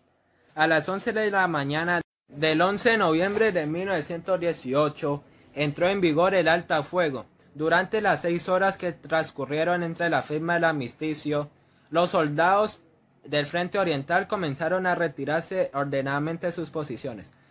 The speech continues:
La Primera Guerra Mundial dejó entre nueve y diez millones de muertos y unos veinte millones de heridos.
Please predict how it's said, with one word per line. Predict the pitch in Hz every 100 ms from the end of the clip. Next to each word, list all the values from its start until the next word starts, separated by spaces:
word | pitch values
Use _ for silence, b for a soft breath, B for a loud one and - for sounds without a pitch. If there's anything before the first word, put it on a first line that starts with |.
| b
La | 156 170
Primera | 185 175 185 202
Guerra | 202 208 214
Mundial | 175 147 175 185
dejó | 170 143 175
entre | 170 165 147 139
nueve | 143 165 190 214
y | 175
diez | 151 170
millones | 170 160 170 165
de |
muertos | 139 170 180 208
y | 185
unos | 165 147 127
veinte | 151 175 185
millones | 170 139 143 165 170
de | 135
heridos. | 123 143 107 90 -